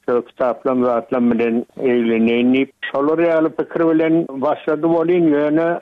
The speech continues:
bir ýylyň içinde özi gördi de, rahat oturup bilmedi. Birincide ne, oğlunun käbir etýän hereketleri göwüne ýarany. "Ýa ýoluny üýtgedir" diýip pikir etmedi diýip düşünýän, men pikirim boýunça.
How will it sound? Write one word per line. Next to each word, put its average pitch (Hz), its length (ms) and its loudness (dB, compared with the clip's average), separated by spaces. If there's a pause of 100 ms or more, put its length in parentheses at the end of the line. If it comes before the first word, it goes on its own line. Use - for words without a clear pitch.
(100)
bir 131 240 -2
ýylyň 160 300 2
içinde 160 720 2
özi 156 400 2 (100)
gördi 160 460 0
de, 190 300 0 (140)
rahat 160 500 -2
oturup 175 440 0
bilmedi. 90 520 0 (140)
Birincide 135 540 0
ne, 185 300 0 (120)
oğlunun 156 440 2
käbir 165 380 0 (100)
etýän 156 320 -2
hereketleri 147 1040 0 (160)
göwüne 151 420 2
ýarany. 101 520 -2 (100)
"Ýa 139 180 2
ýoluny 151 440 0
üýtgedir" 143 460 -2
diýip 156 200 -2
pikir - 200 -4
etmedi 165 680 -2 (100)
diýip 131 180 -2 (140)
düşünýän, 117 680 -2
men 147 240 0
pikirim 127 360 -2
boýunça. 101 500 -2